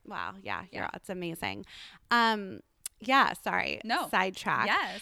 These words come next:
Speaker 1: But I was, you guys do help so many people. And I'm sure that is also, like, informing when you're, like, w-, with what you're sharing, because
Speaker 2: There's always an intention
Speaker 1: Yeah.
Speaker 2: of helping someone with it.
Speaker 1: Yeah.
Speaker 2: I sometimes don't even wanna share the thing.
Speaker 1: Yeah.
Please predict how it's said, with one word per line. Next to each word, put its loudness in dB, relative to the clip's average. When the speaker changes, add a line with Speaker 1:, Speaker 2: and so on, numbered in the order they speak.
Speaker 1:
But 2
I 4
was, -2
you -2
guys 0
do -4
help -2
so -4
many -6
people. -10
And -8
I'm -8
sure -4
that -2
is -2
also, -2
like, -8
informing -8
when -6
you're, -8
like, -8
w-, -16
with -6
what -6
you're -10
sharing, -4
because -8
Speaker 2:
There's -6
always -6
an -12
intention -12
Speaker 1:
Yeah. 0
Speaker 2:
of -6
helping -10
someone -16
with -18
it. -16
Speaker 1:
Yeah. -6
Speaker 2:
I 2
sometimes -8
don't -8
even -12
wanna -10
share -12
the -16
thing. -10
Speaker 1:
Yeah. -12